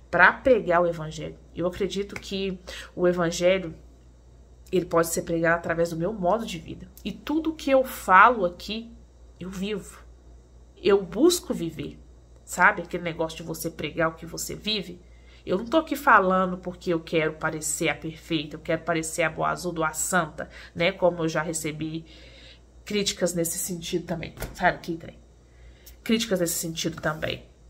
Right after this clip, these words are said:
Eu não tô aqui pra mostrar a vida perfeita, eu não sou perfeita. Se vocês verem os erros que eu cometo, você vai falar assim, "Ah, não, essa não é a Marília que eu conheço."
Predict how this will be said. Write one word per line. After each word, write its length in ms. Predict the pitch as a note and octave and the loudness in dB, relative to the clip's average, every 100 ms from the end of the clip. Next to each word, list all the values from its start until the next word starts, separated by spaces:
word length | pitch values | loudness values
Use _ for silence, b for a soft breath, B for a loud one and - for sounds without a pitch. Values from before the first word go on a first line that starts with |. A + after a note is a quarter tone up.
| - | -12
Eu 120 | - A3 | 0 0
não 120 | F4 | 4
tô 100 | D#4+ | 2
aqui 200 | G#3+ - | 2 -2
pra 140 | - | -6
mostrar 340 | E3+ D#3+ - D#3 | -4 -6 -2 -4
a 20 | |
vida 160 | D#3+ D#3+ | -2 -4
perfeita, 400 | E3 D#3+ D3+ E3 | -4 -6 -6 -8
eu 40 | |
não 40 | |
sou 160 | F3+ F3+ | -6 -4
perfeita. 520 | G3 G#3 D4+ C4+ - - - - B B | -2 -2 0 -2 -4 -18 -20 -20 B B
Se 120 | - | -6
vocês 280 | - A#3 A#3 | 2 2 4
verem 360 | A3 A3+ F#3+ - | 2 2 0 -8
os 200 | A#3+ G3 | -4 4
erros 260 | A3 B3+ B3+ | 8 8 6
que 100 | - | -4
eu 60 | A#3 | -4
cometo, 300 | G#3 F3+ F#3 | -2 -4 -2
você 120 | G3 | -4
vai 20 | |
falar 120 | F#3 | -6
assim, 100 | F#3 | -4
"Ah, 240 | D#3+ D#3 - | -4 -4 -8
não, 100 | - - - | -14 -16 -8
essa 220 | E3 F3 | -6 -4
não 180 | F#3 B3 | -4 -2
é 60 | |
a 40 | A#3+ | -2
Marília 460 | F3 E3 D#3+ E3 - B B B - | -4 -4 -6 -8 -16 B B B -10
que 160 | - F3 | -12 -2
eu 100 | E3 | -2
conheço." 720 | D#3+ F3 D3 F#2+ - - - | 0 -4 -4 -8 -10 -12 -16